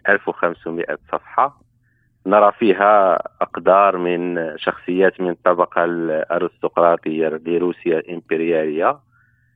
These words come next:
تتقاطع وتتدافع، تهوي تارة وتصعد تارة أخرى بين عامي ألف وثمانمائة وخمسة وألف وثمانمائة وعشرون، يعني بالضبط أثناء حملة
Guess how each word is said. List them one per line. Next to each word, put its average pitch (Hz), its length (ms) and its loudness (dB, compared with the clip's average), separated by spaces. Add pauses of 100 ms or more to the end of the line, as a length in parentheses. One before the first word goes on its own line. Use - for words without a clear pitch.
(120)
تتقاطع 98 1040 0
وتتدافع، 85 1200 2 (160)
تهوي 90 360 2
تارة 90 500 2
وتصعد 85 760 0
تارة 85 640 0
أخرى 87 400 0 (640)
بين 90 300 2
عامي 90 640 0 (100)
ألف 90 300 -4
وثمانمائة 85 460 -6
وخمسة 85 540 -2
وألف 82 680 -6 (720)
وثمانمائة 87 800 -2
وعشرون، 92 760 -2
يعني 80 420 -10
بالضبط 87 520 -4
أثناء 87 760 -2 (460)
حملة 90 460 -4